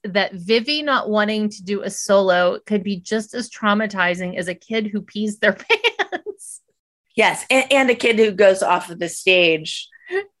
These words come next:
Speaker 2: forgetting their dance.
Speaker 1: 'Cause that's the worst thing that could ever
Speaker 2: Uh,
Speaker 1: happen.
Speaker 2: uh, okay, but I think that's what put it into the producer's mind for the
Speaker 1: Oh,
Speaker 2: next
Speaker 1: yes.
Speaker 2: episode. Like, let's have
Speaker 1: Yes.
Speaker 2: someone forget their dance next episode, 'cause Kathy, the dance teacher, said that is the worst thing to ever happen in the
Speaker 1: <laughs>
Speaker 2: world.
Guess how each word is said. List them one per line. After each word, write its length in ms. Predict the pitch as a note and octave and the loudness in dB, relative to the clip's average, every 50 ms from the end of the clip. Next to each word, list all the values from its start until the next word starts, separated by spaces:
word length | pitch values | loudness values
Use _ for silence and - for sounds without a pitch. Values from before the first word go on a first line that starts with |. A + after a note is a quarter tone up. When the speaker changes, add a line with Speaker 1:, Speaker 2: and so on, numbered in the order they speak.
| _ _ _ _ _ _ _ _ _ _ _ | _ _ _ _ _ _ _ _ _ _ _
Speaker 2:
forgetting 380 | - G3+ F#3+ F#3+ F#3 F3+ F3 E3 | -2 2 4 4 4 4 2 2
their 120 | F3 E3+ E3 | 0 0 2
dance. 720 | F3 E3 D#3 A2+ F#2 D#2 - - - - - - _ _ _ - | 2 2 2 2 0 -4 -6 -10 -14 -14 -14 -18 _ _ _ -10
Speaker 1:
'Cause 120 | - G#3 | -10 -4
that's 160 | G#3+ A3 G#3 - | -4 -4 -2 -2
the 80 | G3 | -4
worst 320 | F#3+ G3 A3 A#3+ C4 C4 - | 0 4 4 4 4 4 2
thing 160 | D4+ C4 B3+ | 0 2 2
that 100 | B3+ - | 0 2
could 100 | B3 A3+ | 2 2
ever 200 | G#3+ G#3 G#3 G3 | 2 4 2 4
Speaker 2:
Uh, 20 | |
Speaker 1:
happen. 400 | G3 G3+ G3 - - D#3 C#3+ - _ _ _ _ _ - - - | 4 2 2 0 -4 -10 -12 -12 _ _ _ _ _ -10 2 4
Speaker 2:
uh, 100 | G#3+ - - - G#3+ | 4 4 4 4 4
okay, 320 | A3 G#3 G#3+ A3 F#3+ F3 | 4 4 4 2 0 0
but 200 | E3+ F3 E3 - - | 2 0 0 0 0
I 100 | F3+ G3+ | -4 -2
think 300 | - G#3+ G#3+ A3 G#3+ A3 | 0 -2 -2 -2 -2 0
that's 220 | A3 G3 F#3+ - - | 0 0 0 0 -2
what 180 | F#3 F3+ - | -4 -4 -2
put 160 | - G3+ F#3+ F#3 | -4 -4 -2 -2
it 160 | F3 - - | -2 -2 0
into 320 | F#3+ F#3 F3 F3 - F3+ | -2 -2 -2 -4 -4 0
the 120 | E3 E3+ D#3+ | 0 0 0
producer's 640 | - - E3+ E3 F3 F3+ F3 - - E3+ D#3+ - D#3 | 0 -2 -2 0 0 0 0 0 -2 -2 -2 -2 0
mind 380 | E3 E3 E3 E3 E3 D#3+ D#3 - | 2 2 4 4 2 0 -2 -2
for 80 | E3 | 2
the 120 | - F4+ F#4+ | 4 4 4
Speaker 1:
Oh, 60 | - G#3+ | 4 2
Speaker 2:
next 320 | G#3 - - - C#4+ C4 A3 | -2 -2 -4 -4 -4 -4 -2
Speaker 1:
yes. 200 | F#3+ G3+ A#3+ A3+ - | 2 2 2 4 4
Speaker 2:
episode. 800 | G3 F#3+ - G3 F3 - - G3 D#3+ C3+ G#2+ F2 F#2 G2+ - - _ - _ _ _ _ _ - | 2 2 2 0 0 0 2 2 2 4 4 4 2 2 0 -4 _ -20 _ _ _ _ _ 0
Like, 280 | A#2 - - - - - | 2 2 2 2 -2 0
let's 280 | E3 F3 G3+ G3+ - | 2 2 2 2 -2
have 100 | C4 A#3+ | 0 2
Speaker 1:
Yes. 120 | G#3+ B3+ A#3+ | 2 2 2
Speaker 2:
someone 340 | F3+ E3 D#3+ E3 E3+ F3+ F3 | 0 -2 -4 -4 -4 -6 -4
forget 360 | - F#3+ F3 D#3+ D#3+ - _ - | -6 -6 -2 -2 -4 -4 _ 0
their 100 | G3+ G#3 | 0 2
dance 380 | G#3+ D4+ E4 E4+ D#4 - - | 2 2 2 0 -2 -4 -8
next 260 | - D#3 D3+ - - - | -8 -8 -10 -8 -4 -4
episode, 440 | D3+ - D#3 D3+ - E3 E3 E3 - | 0 0 0 2 4 2 2 2 2
'cause 240 | F3 D3+ D3+ - - - | -4 -4 -4 -4 -10 -4
Kathy, 420 | - G3+ C4 D4 C#4+ A3 F#3 F#3+ | 0 2 2 2 4 4 4 4
the 140 | G3 G#3 G3 | 4 4 4
dance 260 | G#3+ A#3+ C4 B3+ - | 4 4 4 2 -4
teacher, 240 | - F#3 F3+ - E3+ | -6 -6 -4 -4 -6
said 220 | D#3+ - F#3 E3 | 0 0 0 2
that 160 | F3+ F3+ E3+ E3+ | 2 2 2 0
is 100 | D#3+ - | 0 0
the 120 | E3+ D#3+ | 0 0
worst 420 | D#3 D#3+ F#3 G#3 F4 - - - | 2 2 2 2 2 0 -2 -4
thing 180 | - D#3+ D#3+ E3 | -6 -6 -6 -4
to 160 | - - - C3+ | -6 -4 -2 -2
ever 200 | E3 F#3+ F#3 F3 | 0 0 0 0
happen 400 | D#3 C3 C3 - C#3+ D3+ D#3 D#3+ | 0 0 0 2 2 2 2 2
in 100 | E3+ F3+ | 2 4
the 60 | C#4+ | 4
Speaker 1:
<laughs> 0 | |
Speaker 2:
world. 420 | D#4+ E4+ C4+ B3 E3+ - C#4+ D4 | 6 6 4 4 2 0 -2 -6